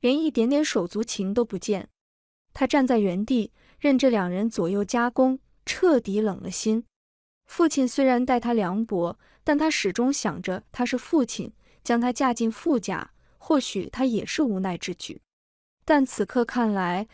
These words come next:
似乎又是他高估了自己。方如斯没想到燕哥如此绝情，面对燕哥的嘲讽，他一时语噎，过了一会，心有不甘，又道：“难道你就忍心看着你爸爸一手创建的公司倒闭吗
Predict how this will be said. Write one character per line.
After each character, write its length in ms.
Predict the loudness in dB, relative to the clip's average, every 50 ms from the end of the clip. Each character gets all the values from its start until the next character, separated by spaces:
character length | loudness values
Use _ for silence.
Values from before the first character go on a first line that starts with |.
| _ _ _ _ -10
似 220 | -2 0 0 0
乎 160 | 2 4 4
又 200 | 4 6 4 4
是 120 | 2 0 -2
他 120 | -4 -4
高 240 | 0 2 2 2 2
估 200 | 0 0 0 0
了 100 | 0 -2
自 180 | -4 -6 -8
己。 300 | -8 -8 -12 -16 -16 _ _ _ _ _ _ _ _ _ _ _ _ _ _
方 240 | 2 2 4 4 4
如 100 | 2 2
斯 220 | 0 0 0 2
没 160 | 4 4 4
想 260 | 2 0 -2 -4 -2
到 380 | -2 -2 0 0 -2 -2 -4 -8 _ 0
燕 220 | 2 2 2 2
哥 180 | 2 2 2 2
如 180 | 2 2 0 0
此 200 | 0 -2 -4 -4
绝 240 | -4 -6 -6 -6
情， 320 | -6 -6 -8 -8 -8 -10 -12 -18 _ _ _ _ _ -2
面 160 | 0 0 2
对 140 | 2 0 2
燕 240 | 2 2 2 2
哥 160 | 2 2 2 2
的 80 | 0
嘲 320 | -2 -6 -8 -8 -6 -6 -6
讽， 240 | -6 -6 -8 -8 -8 _ _ _ _ _ _ _ _ _ _ _ _ _ _ -10
他 200 | -4 -2 0 2
一 120 | 2 2
时 220 | 0 0 0 0 0
语 120 | 0 -2
噎， 440 | -2 -4 0 2 2 2 2 0 -4 -10 _ _ _
过 220 | 0 2 4 4 4
了 80 | 2
一 120 | 0 -4 -6
会， 360 | -4 -2 -2 -2 -2 -4 -12 _ _ _ _ _
心 220 | -8 -4 0 2 2
有 100 | 2 0
不 140 | -2 -2
甘， 180 | 0 0 2 2
又 180 | 2 0 0 0
道 280 | -2 -6 -6 -8 -12 _ _ _ _ _ _ _
：“难 160 | 0 0 2 4
道 220 | 4 6 6 4
你 140 | 4 2 2
就 100 | 2 2
忍 180 | 2 2 0
心 220 | 0 -2 -2 -2 -2
看 180 | -2 -2 0
着 100 | 0 2
你 120 | 0 0 0
爸 220 | 2 2 4 4
爸 100 | 4 2
一 80 | 0 0
手 160 | 0 -2 -2
创 260 | -2 -2 -2 0 0
建 140 | 2 0 0
的 80 | 0 2
公 160 | 0 0 0
司 120 | 0 0
倒 180 | 0 0 -2 -2
闭 220 | -2 -2 0 0
吗 260 | 0 0 -2 -4 -6